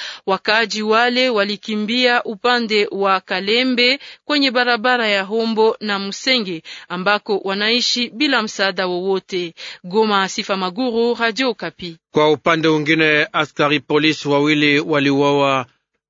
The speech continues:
Speaker 2: na watu wamoja waliumizwa na gari moja kuunguzwa katika shambulio lingine la wapiganaji wa Hutu wa Rwanda wa F D L R leo hii asubuhi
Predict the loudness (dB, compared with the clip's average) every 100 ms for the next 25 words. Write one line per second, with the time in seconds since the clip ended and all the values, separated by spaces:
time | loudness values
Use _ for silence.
0 | _ -2 2 2 2 2 2 2 2 2
1 | 0 2 2 2 2 2 4 2 0 -4
2 | -2 0 2 2 0 0 0 2 0 0
3 | 0 -2 -2 0 0 2 2 2 2 2
4 | 2 0 -2 -2 0 0 0 0 0 0
5 | 0 0 0 0 -4 -6 0 2 2 -2
6 | _ _ _ _ -2 2 4 4 2 2
7 | 0 -2 2 4 4 2